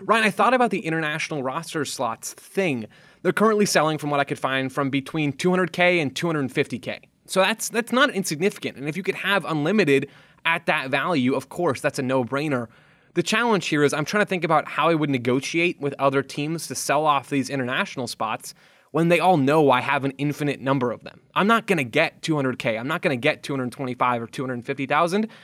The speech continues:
The market value of them is gonna plummet because I'm flooding the market with those things. And that is,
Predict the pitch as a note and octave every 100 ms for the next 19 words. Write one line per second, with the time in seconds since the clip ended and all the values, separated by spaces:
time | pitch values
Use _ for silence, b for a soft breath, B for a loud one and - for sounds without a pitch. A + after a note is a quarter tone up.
0 | B B B F3 D#3+ G#3+ D#3+ C3 B2+ F3+
1 | D3+ C3+ C3+ B2 C3+ - - E3+ C3 -
2 | C3 C#3 A#2+ C#3 C3 - C#3 C#3+ C3 B2
3 | A#2+ B2 G#2+ - C3 C3 A#2 A2+ - G#2
4 | - C#3+ E3 F3 D#3 -